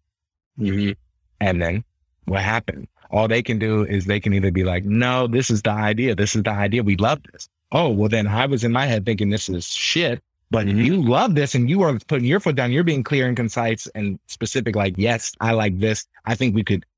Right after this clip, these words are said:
Speaker 2: retool the production." Okay. So really what is the problem is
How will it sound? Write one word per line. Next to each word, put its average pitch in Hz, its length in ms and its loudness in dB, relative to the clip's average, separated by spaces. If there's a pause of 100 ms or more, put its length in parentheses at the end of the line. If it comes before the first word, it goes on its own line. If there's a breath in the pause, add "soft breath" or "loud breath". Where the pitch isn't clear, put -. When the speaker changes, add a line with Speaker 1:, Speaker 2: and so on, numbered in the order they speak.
(140)
Speaker 2:
retool 113 360 0
the 92 100 0
production." 107 580 -2 (100)
Okay. 147 600 0 (320)
So 120 200 0
really 143 420 2
what 120 160 0
is 113 140 -2
the 117 160 -4
problem 113 400 0
is 107 180 -4